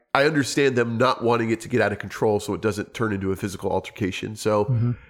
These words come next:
Speaker 1: there's a line there. I just, it would be really hard to say where that line is. But
Speaker 2: Yeah.
Speaker 1: Luka talks trash, and <laughs> he's, he's probably over the line more often than not when he gets called for his technical fouls. I don't think he's ever
Speaker 2: Right.
Speaker 1: been called for one where he was you know,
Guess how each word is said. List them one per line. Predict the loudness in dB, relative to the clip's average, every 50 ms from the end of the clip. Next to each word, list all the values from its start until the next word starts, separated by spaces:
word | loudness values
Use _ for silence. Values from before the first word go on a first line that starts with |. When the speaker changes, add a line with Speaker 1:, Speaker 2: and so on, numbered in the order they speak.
| _ _ 0
Speaker 1:
there's | 2 2 2
a | 2
line | 0 2 2 2 2 2 0 2 2
there. | 2 2 4 2 2 0
I | 0 -2
just, | -2 -6 -10 -10 -12 _ _ 0
it | 2 2
would | 2 2
be | 2 2
really | 2 2 2 2 2
hard | 2 2 2 2 0
to | -2
say | 0 0 2 2
where | 2 2 2
that | 0 0 0
line | 0 0 0 0
is. | 0 -2 -2 -4 -8 -14 -20 -10 -2
But | 2 2
Speaker 2:
Yeah. | 4 4
Speaker 1:
Luka | 4 2 2 2
talks | 2 0 0 0 -2 -4
trash, | 0 2 2 4 4 2 0 0 -2
and | -4 -4 -6 -12 -16 -20 -20 -18 -8
<laughs> | -4 -4 -2 -2 0 0
he's, | 2 2 2 2 -2 -6 -10 -14 -16 -16 -16 -16 -16 -16 -18 -16 -6 0
he's | 0 2 2 0
probably | 0 0 2 4 4 4 4 2 4 4
over | 4 6 6 4
the | 2 4
line | 2 2 2 2
more | 2 2 4 4 4
often | 2 0 -2 -4 -2
than | -2 2 2
not | 4 4 4 2 2
when | 0 0
he | 0
gets | 0 -2 -4
called | -2 -2 0 0 0 0 -2
for | -2 -2 -2
his | -2 -2
technical | -4 -4 -2 -2 -6 -2
fouls. | 0 0 0 2 2
I | 2
don't | 2 2
think | 0 0 -2
he's | 2 2
ever | 4 2
Speaker 2:
Right. | 4 2
Speaker 1:
been | 0 -2
called | -2 -2 0 2 2 2 0 -2
for | -2 0
one | 0 0 0 0 0 0
where | 0 0 0
he | 0 -2 -2
was | 0 0 -2 -2 -4 -10 -12 _ _ _ _ _ _ _ _ -6 -2
you | 0
know, | 2 2 2 0 -2